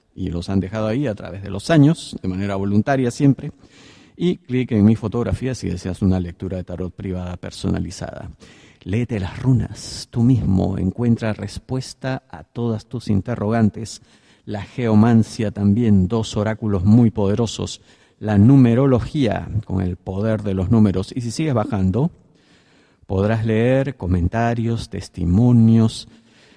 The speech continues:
las cosas que ustedes nos dicen a través de los años. Eh, no recuerdo bien, pero tenemos,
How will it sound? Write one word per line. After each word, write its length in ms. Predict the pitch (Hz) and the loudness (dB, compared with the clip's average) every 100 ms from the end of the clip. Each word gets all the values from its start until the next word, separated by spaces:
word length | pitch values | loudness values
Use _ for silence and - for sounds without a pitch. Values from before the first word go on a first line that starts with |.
| _ _ | _ _
las 160 | 113 | -14
cosas 340 | - 160 - 120 | -6 -4 -4 -6
que 100 | 110 | -8
ustedes 320 | - 160 151 | -6 -2 4
nos 160 | 127 127 | 4 2
dicen 360 | 151 - 98 | -8 -4 -2
a 80 | 104 | -2
través 320 | - 120 139 | -2 -4 -2
de 80 | 131 | -2
los 260 | 107 104 - | -2 -4 0
años. 760 | 143 90 85 - - - - - | 0 0 -2 -8 -12 -12 -14 -14
Eh, 280 | - - - | -12 -10 -6
no 100 | 120 | -6
recuerdo 340 | 113 131 120 | -4 -2 0
bien, 220 | 143 151 | 4 4
pero 220 | 104 98 | 4 -2
tenemos, 580 | 92 104 143 135 - - | -4 0 4 4 2 -12